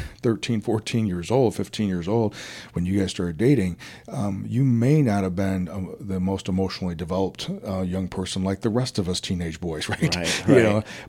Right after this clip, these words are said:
Speaker 1: but we get stuck there because not only with all the different losses and, and chaos that was going on,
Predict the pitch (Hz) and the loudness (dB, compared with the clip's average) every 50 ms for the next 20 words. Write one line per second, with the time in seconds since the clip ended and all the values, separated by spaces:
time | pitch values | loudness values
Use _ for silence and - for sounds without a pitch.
0 | - 123 117 - - 117 110 113 104 - - - - 127 - - - 92 78 65 | 2 2 4 4 4 2 4 2 2 2 0 -2 -2 -4 -6 -4 -4 -2 -2 -2
1 | 65 - - - - - - _ - - - - - - 110 117 107 - - - | -4 -8 -12 -16 -20 -20 -20 _ -20 -20 -20 -16 -14 -6 -2 -2 -2 -2 0 2
2 | - 107 101 98 - - - - - - - - - - _ _ _ _ - - | 2 4 4 2 0 -2 -6 -12 -20 -20 -20 -20 -20 -20 _ _ _ _ -16 -8
3 | - 101 90 90 110 110 113 113 110 107 110 104 92 92 - - - 95 92 - | -6 -4 -2 0 2 4 6 6 6 6 6 6 4 0 -2 -4 -4 -4 -4 -4
4 | - - 98 101 101 90 90 82 95 92 - 95 85 87 82 85 90 92 101 - | -4 0 0 2 2 2 0 -2 -2 -2 -2 -4 -6 -4 -4 -4 -2 -2 -2 -2
5 | - 92 87 82 - - 92 87 87 87 85 - - - - - - - 87 87 | -2 -4 -4 -4 -6 -6 -6 -4 -4 -4 -6 -8 -14 -18 -18 -14 -8 -6 -4 -4
6 | 80 - - 98 98 92 87 85 - 90 73 80 87 - - 95 90 82 80 87 | -4 -2 -2 -2 0 -2 -2 -4 -6 -8 -8 -8 -8 -6 -4 -4 -4 -2 -2 0
7 | 104 113 117 98 85 85 | 0 2 2 0 0 -2